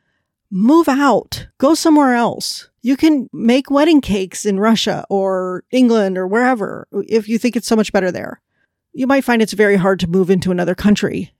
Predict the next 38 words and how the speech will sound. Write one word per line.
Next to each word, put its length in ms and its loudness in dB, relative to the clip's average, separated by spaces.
as 120 -2
opposed 280 0
to 80 0
the 80 2
United 260 0
States 520 -8
right 180 -4
now. 380 -6
Most 280 0
countries, 400 0
you 100 0
have 280 -4
to 280 -2
have 240 -2
a 40 2
job 540 -2
or 500 -4
have 300 -6
a 260 -2
reason 580 0
to 160 -4
be 220 -4
there. 420 -4
You 160 -8
can't 480 -4
buy 280 0
property 720 -2
in 100 4
other 180 2
countries 420 2
like 200 2
you 60 -6
can 300 0
in 80 2
the 60 0
United 320 0
States. 580 0
And 360 -8